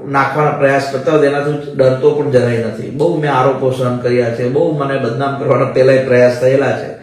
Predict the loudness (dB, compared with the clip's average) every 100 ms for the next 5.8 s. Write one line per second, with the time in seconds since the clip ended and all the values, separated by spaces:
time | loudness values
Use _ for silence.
0 | -20 -20 -10 -2 0 4 6 6 4 0
1 | 0 0 0 -2 -4 -4 -4 -2 0 0
2 | -2 -4 -4 -4 -4 -6 -6 -4 -2 -2
3 | -4 -6 -8 -10 -10 -6 -4 -6 -4 -4
4 | -2 -2 -2 0 0 0 -2 -4 -4 -6
5 | -6 -6 -4 0 2 2 -2 -6